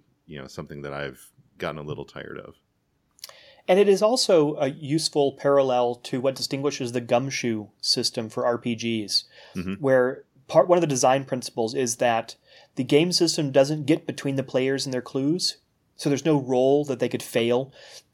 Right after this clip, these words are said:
Speaker 2: that they
Speaker 1: Yep.
Speaker 2: that would end up lacking a clue. Instead, the challenge is in how you combine the clues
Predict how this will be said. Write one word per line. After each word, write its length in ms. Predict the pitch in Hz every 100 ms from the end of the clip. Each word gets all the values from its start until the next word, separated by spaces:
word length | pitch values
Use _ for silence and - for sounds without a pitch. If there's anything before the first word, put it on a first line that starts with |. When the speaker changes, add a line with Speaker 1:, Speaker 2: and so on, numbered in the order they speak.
| -
Speaker 2:
that 140 | 123
they 60 | 127
Speaker 1:
Yep. 120 | 110 -
Speaker 2:
that 140 | 170 165
would 140 | 139
end 160 | 135 131
up 180 | 139 - 143
lacking 380 | 127 123 - 131
a 60 | 120
clue. 420 | - 135 151 160 _ -
Instead, 560 | 165 143 - - 160 151
the 80 | 135
challenge 520 | - 131 143 160 156
is 80 | 131
in 80 | 120
how 240 | - 135
you 180 | 147 139
combine 520 | 135 117 120 131 143
the 80 | 139
clues 600 | - 139 139 160 156